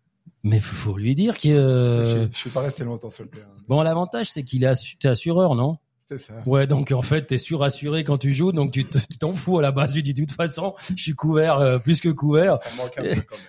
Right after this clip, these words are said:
Speaker 1: T'as fait ta déclaration à ton assureur,
Speaker 2: Ça,
Speaker 1: ou bien
Speaker 2: c'est tout bon.
Speaker 1: c'est tout bon, c'est tout fait.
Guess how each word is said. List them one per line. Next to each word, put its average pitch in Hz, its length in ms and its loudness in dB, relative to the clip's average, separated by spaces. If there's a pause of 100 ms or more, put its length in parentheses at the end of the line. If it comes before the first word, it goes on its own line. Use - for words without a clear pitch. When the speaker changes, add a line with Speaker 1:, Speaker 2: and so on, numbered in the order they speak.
Speaker 1:
T'as 139 80 -2
fait 160 120 -4
ta 160 100 0
déclaration 156 520 0
à 170 60 2
ton 156 140 0
assureur, 170 340 2
Speaker 2:
Ça, 196 60 0
Speaker 1:
ou 151 80 4
bien 131 160 2
Speaker 2:
c'est 127 80 -4
tout 120 160 -18
bon. 113 60 -20
Speaker 1:
c'est 139 200 -4
tout 156 140 -2
bon, 175 200 2
c'est 170 180 -6
tout 214 140 -2
fait. 208 280 -2